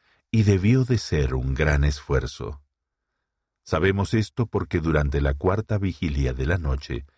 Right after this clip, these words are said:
en algún momento entre las tres y las seis de la mañana, solo habían recorrido unos pocos kilómetros.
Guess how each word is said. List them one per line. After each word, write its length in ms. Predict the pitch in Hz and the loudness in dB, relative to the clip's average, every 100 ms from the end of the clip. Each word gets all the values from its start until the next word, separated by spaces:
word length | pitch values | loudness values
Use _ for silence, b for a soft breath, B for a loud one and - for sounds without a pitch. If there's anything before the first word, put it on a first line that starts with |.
| _ _ | _ _
en 160 | - 92 | -2 0
algún 380 | 73 69 90 143 | 0 0 0 0
momento 560 | 113 95 98 - 95 | 2 2 0 0 0
entre 320 | 80 71 73 | 0 -2 -2
las 240 | 67 65 - | -2 -4 -8
tres 420 | - 90 92 - | -2 0 0 -2
y 100 | 104 | -4
las 180 | 76 65 | -2 -4
seis 380 | - 78 78 65 | -4 -4 -2 -2
de 100 | 65 | -4
la 100 | 64 | -4
mañana, 520 | 64 65 78 76 71 b b b _ | -4 -2 -2 0 -4 b b b _
solo 460 | - - 85 90 | -8 -2 2 2
habían 400 | 113 82 80 78 | 2 2 0 2
recorrido 600 | 78 80 113 101 85 87 117 | 0 0 0 0 0 0 2
unos 420 | 90 80 82 - | 2 0 -2 -2
pocos 460 | - 151 - 76 | -4 -2 -2 -4
kilómetros. 760 | - 71 67 60 60 - 55 - | -4 -2 0 0 -6 -8 -12 -14